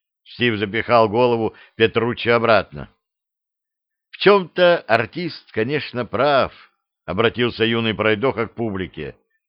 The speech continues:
"Ничто так и не поддерживает вдохновение, как приятный звон монет". Он сделал паузу, но, не услышав долгожданного звона, вздохнул и потянул за веревочку,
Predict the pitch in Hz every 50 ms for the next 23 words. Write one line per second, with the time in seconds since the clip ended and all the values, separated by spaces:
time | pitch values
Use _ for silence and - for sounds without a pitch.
0 | _ _ _ _ _ _ _ - - 113 131 127 - - 196 196 190 - - -
1 | 160 170 165 - - 143 143 139 107 - - 110 104 82 73 - 151 180 180 165
2 | 143 120 127 147 139 139 131 113 104 107 95 107 104 - 92 98 95 107 147 160
3 | 156 147 143 135 135 127 120 _ _ _ _ _ _ _ _ - 107 113 104 -
4 | - 147 170 180 170 127 - 147 151 135 92 78 107 123 127 123 120 117 113 110
5 | 107 98 98 95 90 87 82 _ - - _ _ _ _ _ _ _ _ _ _
6 | _ _ _ _ - 120 127 127 110 78 80 101 113 110 107 98 92 80 - 110
7 | 110 107 110 110 98 87 131 147 151 - _ _ _ _ _ _ _ _ _ _
8 | - 123 175 180 160 151 143 131 - - 110 117 120 117 101 - 123 127 120 104
9 | 123 120 123 110 123 117 101 87 92 131 131 127 120 120 120 120 120 107 85 101
10 | 113 117 117 113 113 113 110 _ _ _ _ _ _ _ _ _ _ _ _ -
11 | 82 87 101 156 156 147 185 190 208 208 202 190 165 135 - - 127 151 185 185
12 | - 143 127 98 120 127 139 147 135 98 113 107 107 110 123 127 123 117 113 -
13 | - - - 107 107 -